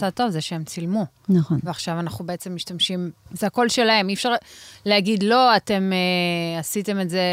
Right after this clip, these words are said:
Speaker 1: ב-A I", לא, זה, המקור הוא שלהם, אנחנו לא
Speaker 2: נכון.
Speaker 1: צילמנו.
Speaker 2: אבל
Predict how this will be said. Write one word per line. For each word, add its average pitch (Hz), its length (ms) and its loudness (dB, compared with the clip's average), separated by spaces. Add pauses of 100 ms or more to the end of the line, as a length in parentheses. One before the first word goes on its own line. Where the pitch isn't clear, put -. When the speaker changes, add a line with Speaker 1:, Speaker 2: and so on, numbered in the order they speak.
(120)
Speaker 1:
ב-A 175 420 0
I", - 20 -2
לא, 233 180 4
זה, 180 180 -2 (200)
המקור 165 440 -2
הוא 202 80 -2
שלהם, 170 580 0
אנחנו 151 220 -8
לא 175 60 -2
Speaker 2:
נכון. 180 120 0
Speaker 1:
צילמנו. 185 420 0 (280)
Speaker 2:
אבל 190 80 2